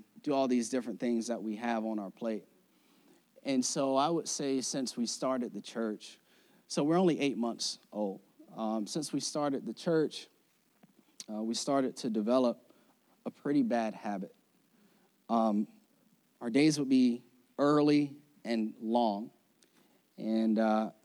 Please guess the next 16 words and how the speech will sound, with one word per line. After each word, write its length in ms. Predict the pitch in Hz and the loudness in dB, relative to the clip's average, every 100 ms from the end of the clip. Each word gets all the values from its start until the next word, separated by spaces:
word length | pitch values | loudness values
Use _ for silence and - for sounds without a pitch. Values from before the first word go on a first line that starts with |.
| _ _ _ _ _ _ - | _ _ _ _ _ _ -2
you 100 | 123 | 2
know, 280 | 110 104 - | 2 0 -2
nine 400 | 117 127 143 135 | 2 4 2 2
thirty, 460 | 135 127 123 117 127 - | 2 2 2 -2 -6 -6
ten 260 | 139 135 | 2 2
P 220 | 127 127 | 4 2
M, 300 | 120 117 117 117 _ _ - | 2 2 -2 -8 _ _ -14
ten 200 | - 127 | -2 0
thirty 240 | 127 123 117 | 2 0 0
P 140 | 120 | 0
M 120 | 113 | -2
pops 300 | 113 107 - | -2 -6 -6
around, 320 | 104 101 101 - - | -6 -6 -8 -12 -6
and 140 | 120 107 | -2 0
we're 120 | 101 | -2
hungry. 480 | 98 110 90 78 | -4 -6 -6 -12